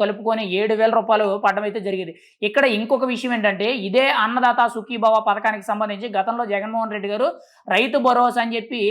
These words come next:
కేవలం పదివేల రూపాయలు మాత్రమే ఇవ్వడం జరిగేది. కానీ ఇక్కడ దాన్ని ఇరవై వేల రూపాయలు చేశారు. అంటే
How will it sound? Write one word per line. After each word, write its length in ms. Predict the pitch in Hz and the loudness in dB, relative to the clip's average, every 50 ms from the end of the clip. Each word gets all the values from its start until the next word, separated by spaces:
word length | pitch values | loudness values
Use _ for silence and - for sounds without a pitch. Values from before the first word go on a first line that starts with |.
| 220 214 - | -2 -2 -4
కేవలం 400 | 202 185 185 202 220 233 240 233 - 220 | -2 2 2 2 4 2 0 0 0 0
పదివేల 280 | 196 202 220 240 240 233 226 | 0 0 0 -2 -2 -2 -2
రూపాయలు 240 | 220 226 226 226 190 196 | -2 0 0 0 2 2
మాత్రమే 340 | 196 208 208 - 240 220 214 | 2 0 0 -2 -4 -2 -2
ఇవ్వడం 200 | 202 214 214 208 190 196 | -2 -2 -4 -4 -4 -4
జరిగేది. 320 | 196 196 202 214 262 339 359 - _ _ _ _ _ - | -4 -4 -4 -4 -6 -6 -8 -10 _ _ _ _ _ 2
కానీ 280 | 233 262 285 294 269 247 247 254 214 202 196 | 2 4 4 4 2 0 -2 -2 -4 -6 -4
ఇక్కడ 200 | - - 269 254 233 233 247 214 185 190 | -2 -2 2 4 6 6 4 4 2 2
దాన్ని 260 | 196 220 247 254 262 214 190 | 2 2 2 0 -2 -2 2
ఇరవై 240 | 202 220 233 233 240 240 | 2 2 2 2 2 0
వేల 120 | 247 254 247 240 | 0 0 0 -2
రూపాయలు 260 | 233 214 240 214 208 190 | 0 0 0 0 0 0
చేశారు. 260 | 190 175 - 147 - _ _ _ _ - | -2 -4 -8 -12 -18 _ _ _ _ -6
అంటే 140 | 202 202 247 | -2 0 2